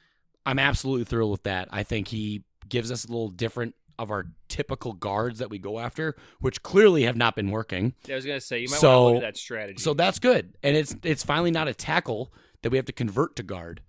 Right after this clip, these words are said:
Speaker 1: So that's, it's a guy who actually plays his pure position.
Speaker 2: It
Speaker 1: And
Speaker 2: upsets
Speaker 1: then
Speaker 2: me how much you guys invested in the offensive line.
Speaker 1: Yeah, no, we, uh,
Speaker 2: 'Cause I really
Speaker 1: Rick
Speaker 2: enjoyed
Speaker 1: Spielman,
Speaker 2: when you didn't do
Speaker 1: Rick
Speaker 2: that.
Speaker 1: Spielman took this draft and said, "We are building up the trenches." And that's what we did.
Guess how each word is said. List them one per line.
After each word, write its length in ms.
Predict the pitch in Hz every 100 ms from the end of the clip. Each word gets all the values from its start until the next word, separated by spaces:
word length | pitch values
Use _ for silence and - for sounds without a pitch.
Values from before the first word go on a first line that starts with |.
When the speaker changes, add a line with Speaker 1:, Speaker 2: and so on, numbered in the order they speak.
| 98
Speaker 1:
So 380 | - - 98 92
that's, 240 | - 123 -
it's 160 | 127
a 40 | 120
guy 260 | 127 143
who 60 | 147
actually 260 | 135 - 131 -
plays 280 | 131 131 120
his 160 | 101 - _
pure 220 | - 127
position. 480 | 120 98 101 - - _ _ _ _
Speaker 2:
It 80 | 131
Speaker 1:
And 160 | 156
Speaker 2:
upsets 240 | 160 160 156
Speaker 1:
then 60 |
Speaker 2:
me 160 | 160 127
how 120 | 120
much 240 | 117 110 120
you 60 |
guys 240 | 110 107 101
invested 460 | 101 104 - 107
in 60 | 98
the 100 | 101
offensive 580 | 98 98 104 98 - 98
line. 200 | 104 139
Speaker 1:
Yeah, 100 | 147
no, 180 | 160
we, 340 | 120 110 185 208 -
uh, 80 | 147
Speaker 2:
'Cause 80 | 156
I 80 | 151
really 220 | 151 202
Speaker 1:
Rick 120 | 156
Speaker 2:
enjoyed 220 | 135 170
Speaker 1:
Spielman, 140 | 147 117
Speaker 2:
when 100 | 113
you 120 | 113
didn't 340 | 113 113 107
do 60 | 123
Speaker 1:
Rick 140 | 156
Speaker 2:
that. 120 | - -
Speaker 1:
Spielman 440 | 156 165 165 165 - _ _ -
took 200 | 156 156
this 180 | 180 143
draft 520 | 131 117 113 110 - -
and 160 | 117
said, 440 | 113 127 113 107 101 _ _ _ -
"We 220 | 120 160
are 120 | 151
building 640 | 113 90 - 143 143 135
up 100 | 117
the 60 | -
trenches." 560 | - 104 87 90 - -
And 320 | 131 131 120
that's 220 | 110 147 -
what 40 |
we 80 | 147
did. 240 | 147 120